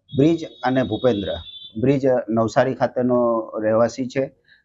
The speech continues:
તે બી ઇલેક્ટ્રોનિક કરેલું છે તેણે. એ પોતે સોફ્ટવેર,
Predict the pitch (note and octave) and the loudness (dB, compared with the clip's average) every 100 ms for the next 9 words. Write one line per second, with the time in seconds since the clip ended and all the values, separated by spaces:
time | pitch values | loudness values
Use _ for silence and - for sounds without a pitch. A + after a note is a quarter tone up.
0 | _ _ - C#3+ C#3 C3+ C3 C3 D#3 F3+ | _ _ 0 2 2 -2 -2 0 2 0
1 | E3 D3+ D3 D3 C#3+ D3+ - B2+ B2 A2+ | 0 2 2 0 0 0 0 0 0 0
2 | G2 G2 F2 F2+ F2+ - _ _ _ - | -4 -6 -4 -4 -6 -10 _ _ _ -20
3 | _ _ _ _ - _ - B2+ C3+ C#3 | _ _ _ _ -20 _ -2 2 4 2
4 | - C3 B2+ C3+ C3+ C3+ B2+ - C#3 C#3 | -2 -4 0 2 2 0 -2 0 0 2